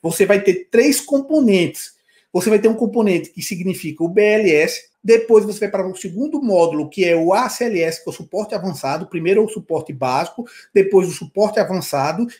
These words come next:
e depois os cuidados pós-paradas. Tem que estar estabelecido todos esses três módulos.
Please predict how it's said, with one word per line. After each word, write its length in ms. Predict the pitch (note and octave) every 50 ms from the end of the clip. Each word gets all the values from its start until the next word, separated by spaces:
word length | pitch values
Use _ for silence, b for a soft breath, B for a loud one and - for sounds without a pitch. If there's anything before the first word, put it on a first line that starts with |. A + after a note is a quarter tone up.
| B -
e 60 | G3+
depois 380 | A#3 A#3+ A#3+ A#3+ A#3 A3+ G#3+
os 160 | B3 A#3+ - -
cuidados 600 | - - A#3 G3+ F#3 F#3 G#3 B3 B3 A3 G3 -
pós-paradas. 800 | - - F#3+ F3 - - - D3+ C#3+ C3 B2 A#2+ A2 A2 G#2 B B B B B B _
Tem 240 | - B3+ C#4 F4 F4
que 120 | F4 D#4+
estar 240 | A#3 - B3 A#3 A#3
estabelecido 720 | A3+ - A#3+ A3 G3 G3+ G3+ G3 F#3 - - G#3 A3 A#3+
todos 340 | A#3 - C4 C4+ C4 B3 C4
esses 260 | A#3 - B3+ - -
três 320 | - G#3+ A3+ C4 A#3+ - -
módulos. 680 | A3+ G#3+ G#3 G#3 G3+ G3 F3+ D#3 D3 B2+ A#2+ -